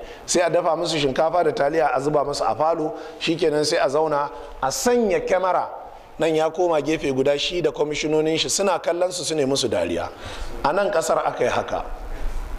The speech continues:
Malaman musulunci, wace shawara za ta yi kima akan haka?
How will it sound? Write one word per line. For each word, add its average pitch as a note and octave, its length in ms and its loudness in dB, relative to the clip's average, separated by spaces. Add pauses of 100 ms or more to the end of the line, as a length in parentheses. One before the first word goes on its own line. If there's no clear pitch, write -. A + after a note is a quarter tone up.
(640)
Malaman C3+ 380 4
musulunci, D#3+ 640 2 (2500)
wace - 220 0
shawara F#3 400 4
za D#3 140 2
ta D#3 100 0
yi C#3 60 0
kima C#3 340 2
akan A2 220 0
haka? - 280 -6